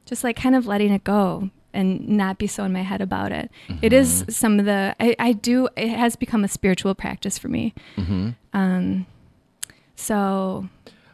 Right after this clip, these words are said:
Speaker 2: Well, so that's a nice segue. So again, I'm going to jump around here in my notes because let's, let's talk more about that because we're on
Speaker 1: Yeah.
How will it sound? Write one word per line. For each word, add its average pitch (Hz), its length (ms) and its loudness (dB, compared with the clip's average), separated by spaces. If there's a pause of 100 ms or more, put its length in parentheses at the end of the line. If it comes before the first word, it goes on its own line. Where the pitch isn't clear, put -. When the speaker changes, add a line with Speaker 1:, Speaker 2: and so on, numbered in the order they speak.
(160)
Speaker 2:
Well, 131 340 0
so - 160 -6
that's 127 400 0
a 117 60 2
nice 107 480 2
segue. 90 500 2
So 98 180 2
again, 95 260 2
I'm 95 100 2
going 95 200 2
to - 60 -12
jump 113 220 -4
around 95 200 -2
here 92 120 -6
in 92 80 -2
my 92 80 0
notes 90 260 -4
because - 300 -2
let's, 131 220 2
let's 131 180 0
talk 127 180 2
more 101 120 2
about 85 180 0
that 76 160 0
because - 240 -4
we're 104 80 0
on 95 120 2
Speaker 1:
Yeah. 101 60 4